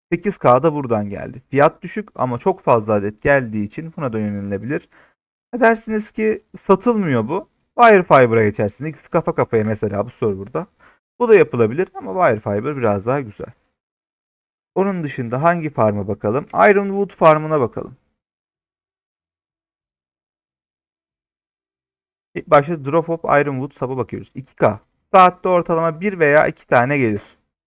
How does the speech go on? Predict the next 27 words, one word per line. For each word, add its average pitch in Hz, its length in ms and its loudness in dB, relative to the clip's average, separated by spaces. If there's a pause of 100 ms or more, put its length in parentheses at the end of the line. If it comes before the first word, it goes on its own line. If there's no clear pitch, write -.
(260)
Dört 185 200 4
K 151 300 4
kafadan 147 460 -2
bunu 147 120 -8
yaz. 160 340 -2 (2000)
Slot 185 280 0
boşsa 175 380 2
diye 117 140 4
anlatıyorum. 104 600 -2 (520)
Iron 147 480 0 (1600)
Wood 123 360 -4
yapalım. 107 500 -6 (1800)
Bir 175 60 -2
altı 175 300 4
K 175 240 4
da 175 100 2
bundan 170 360 -2
geliyor 123 300 2
arkadaşlar. 120 540 -2
Ortalama 165 520 -4
dört 175 180 -4
buçuk - 220 -20
K 151 220 4
da 147 100 -2
buradan 143 360 -2
bu 147 60 -12
gelecektir. 110 760 -6